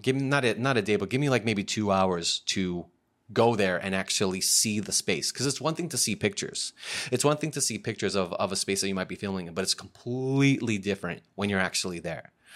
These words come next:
'Cause then you're in the space and you can actually see what you're gonna be working with. Suddenly the roof, the, the ceiling is a lot lower than you thought. You can't set up the lights like you thought you would. So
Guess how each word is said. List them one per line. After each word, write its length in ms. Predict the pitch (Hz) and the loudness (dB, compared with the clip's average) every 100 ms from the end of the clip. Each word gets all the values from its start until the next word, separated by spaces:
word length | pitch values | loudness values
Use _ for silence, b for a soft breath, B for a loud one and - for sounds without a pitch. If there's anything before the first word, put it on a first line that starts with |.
| B | B
'Cause 100 | - | -6
then 140 | 104 107 | -2 0
you're 100 | 98 | 0
in 180 | 104 104 | 0 2
the 80 | |
space 280 | 95 90 85 | 2 0 -2
and 80 | 90 | -4
you 40 | |
can 160 | 82 90 | -8 -6
actually 480 | 98 101 - 90 85 | -4 -2 -2 -4 -4
see 280 | - 104 92 | 0 0 0
what 160 | 92 | -2
you're 80 | 87 | -6
gonna 140 | 87 80 | -6 -8
be 80 | |
working 380 | 80 90 101 80 | -4 -4 -4 -6
with. 200 | - - | -10 -6
Suddenly 460 | - - 110 110 110 | 0 2 2 0 -2
the 120 | 101 | -2
roof, 500 | 92 110 123 95 - - b b b | 0 0 0 -2 -10 -12 b b b
the, 160 | 87 98 | -8 -4
the 160 | 104 | 0
ceiling 380 | 95 127 127 110 | 2 4 4 2
is 100 | 92 | 2
a 40 | 101 | 4
lot 220 | 92 101 | 4 4
lower 240 | 104 110 | 4 4
than 140 | 95 90 | 2 -2
you 80 | |
thought. 480 | 82 - 107 87 - - | -4 4 6 6 2 -10
You 80 | 95 | -6
can't 180 | 104 92 | -4 -4
set 140 | 101 | -4
up 120 | - - | -6 -6
the 80 | |
lights 560 | 85 98 90 - - - _ - | 0 0 0 -2 -4 -6 _ -10
like 160 | 85 | -8
you 60 | 90 | -4
thought 220 | - 85 | 0 0
you 80 | 85 | 0
would. 200 | 76 67 - _ _ _ - | -10 -12 -16 _ _ _ -2
So 380 | - 98 95 | 4 6 4